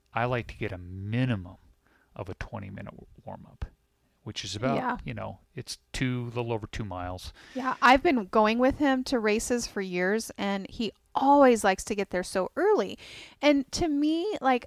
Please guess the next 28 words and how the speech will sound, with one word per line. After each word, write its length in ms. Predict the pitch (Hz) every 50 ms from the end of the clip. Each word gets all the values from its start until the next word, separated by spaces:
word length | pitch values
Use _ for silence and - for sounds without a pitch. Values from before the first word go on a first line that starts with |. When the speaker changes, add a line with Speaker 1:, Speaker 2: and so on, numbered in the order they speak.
| - -
Speaker 2:
I 500 | - - 320 359 392 403 415 415 427 415 - - - - - - - - - _ -
have 160 | - 254 220
been 160 | 247 254 247
in 80 | 240 226
the 60 | 220
mindset, 500 | 214 202 196 220 220 - - 233 190 202
like, 220 | 214 208 - - - _ _
why 320 | - - - - - 311 381
would 220 | 480 523 - -
you 120 | 311 233 208
run, 600 | 196 190 190 202 220 285 381 453 - 220 202 202
like, 180 | 202 196 185 -
four 300 | - - 269 302 349 370
or 60 | 349
five 320 | - - 285 254 240 220
miles 760 | 226 220 214 220 247 294 359 392 392 277 185 180 190 202 -
before 800 | - 233 233 233 - - - - 302 320 370 403 403 339 277 247
you're 280 | 214 - 220 240 240
gonna 220 | 233 254 240 233 220
run? 240 | 226 254 240 -
It's 200 | 254 269 - -
like, 260 | 311 285 262 262 - -
aren't 260 | - 285 359 - - -
you 80 | 480 440
gonna 160 | 427 381 285
be 180 | 233 240 220
tired? 580 | 208 - - - - - 240 247 247 269 330 440 480 508 523 -
<laughs> 100 | 494